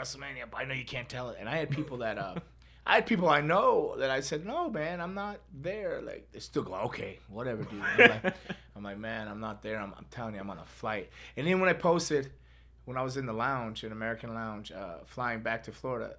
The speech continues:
Speaker 1: people were like, "Oh, you're just trying to swerve us," you know? <laughs> I'm like, "I'm not there, dude." And then I was on the, uh, that next weekend, I was in Indianapolis, Christian, he was right next to me, and he was in Chicago, and he was going through the same thing, and then everybody that came up to this table, I could hear him, "Oh, man, we thought you were gonna be at, uh, WrestleMania,"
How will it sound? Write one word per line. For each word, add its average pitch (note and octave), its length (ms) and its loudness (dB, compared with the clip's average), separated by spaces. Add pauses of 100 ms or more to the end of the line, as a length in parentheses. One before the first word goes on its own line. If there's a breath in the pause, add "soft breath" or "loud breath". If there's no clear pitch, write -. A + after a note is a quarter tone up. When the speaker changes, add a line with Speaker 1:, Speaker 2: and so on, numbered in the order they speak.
Speaker 1:
people A#2+ 220 -6
were A#2+ 60 -10
like, G#2+ 200 -8
"Oh, F3+ 240 6
you're D#3 140 -4
just C#3+ 160 -4
trying D3+ 180 2
to C3+ 60 -2
swerve C#3 400 0
us," A2+ 260 -2
you B2+ 80 -4
know? C3 100 -4
<laughs> D3+ 80 0
I'm D3+ 200 2
like, D3 420 2
"I'm E3+ 220 2
not F3 280 6
there, D3 400 2
dude." A#2 180 -6 (500 loud breath)
And A2+ 120 -4
then B2+ 140 2
I A#2+ 120 6
was A#2+ 200 0
on C3 160 4
the, G#2 320 0
uh, E2+ 260 0
that G2 180 0
next C#3 260 0
weekend, B2 280 -2
I - 20 0
was G#2+ 120 -4
in A2 100 -4
Indianapolis, G#2+ 800 -6 (680 loud breath)
Christian, B2 460 0
he G2+ 60 -6
was G#2 120 -6
right G#2+ 120 0
next G2+ 240 -6
to G2+ 60 -14
me, F#2 160 -12
and F2 180 -12
he C#3 160 -8
was C4+ 180 -6
in A#2+ 60 -8
Chicago, C3 640 -2
and G2+ 80 -8
he C3 80 -6
was C3+ 100 -6
going C#3 200 -6
through C3 100 -6
the A#2 40 -8
same C#3+ 280 -2
thing, B2+ 240 -4
and G#2 100 -8
then F#2 120 -12
everybody D#3 340 0
that C#3 80 -4
came D3 180 -4
up C#3+ 120 -2
to C#3+ 60 -6
this C#3 120 -4
table, B2+ 240 -2
I A2 60 0
could G#2 120 -10
hear C3 140 -8
him, A2 140 -6 (300 loud breath)
"Oh, F#3 160 8
man, F#3+ 280 8
we F3+ 80 4
thought F3+ 200 6
you F3 60 4
were E3+ 60 2
gonna E3+ 160 4
be F3 200 2
at, E3 80 4
uh, D#3+ 220 6
WrestleMania," D3+ 600 -2